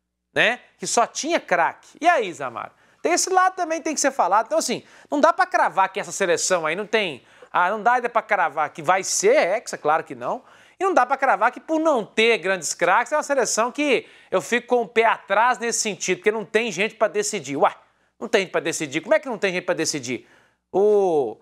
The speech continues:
Casemiro é reserva no Real Madrid? O Fabinho é reserva no Liverpool? O Marquinhos é reserva do P S G? Né? O Alisson? É, quem mais? É, o Vinícius Júnior é reserva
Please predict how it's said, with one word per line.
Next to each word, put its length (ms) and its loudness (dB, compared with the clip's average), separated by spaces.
Casemiro 480 2
é 40 6
reserva 500 2
no 60 -14
Real 120 -4
Madrid? 420 -4
O 160 4
Fabinho 400 0
é 40 2
reserva 500 0
no 80 -4
Liverpool? 580 -4
O 140 2
Marquinhos 460 0
é 40 6
reserva 520 2
do 80 -6
P 100 -2
S 240 0
G? 340 0
Né? 260 0
O 160 2
Alisson? 600 -2
É, 240 2
quem 160 -4
mais? 580 -4
É, 920 2
o 40 -8
Vinícius 380 0
Júnior 200 2
é 20 2
reserva 720 0